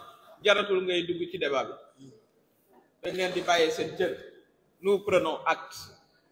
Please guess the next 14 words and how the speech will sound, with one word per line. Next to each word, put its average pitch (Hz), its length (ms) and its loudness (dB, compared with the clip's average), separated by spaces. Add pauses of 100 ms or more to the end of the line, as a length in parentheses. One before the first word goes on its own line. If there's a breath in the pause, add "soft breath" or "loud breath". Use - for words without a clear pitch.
(500)
Bien 254 240 4
que, 269 120 -4
évidemment, 196 460 2
la 175 140 4
décision 185 420 -2 (560)
nous 160 180 -12
est 226 60 -2
défavorable. 208 560 -4 (1000)
Et 196 80 -10
quelque 175 260 -4
part, 214 180 -2
nous 214 200 0
intrigue. 233 480 0
Mais 220 300 4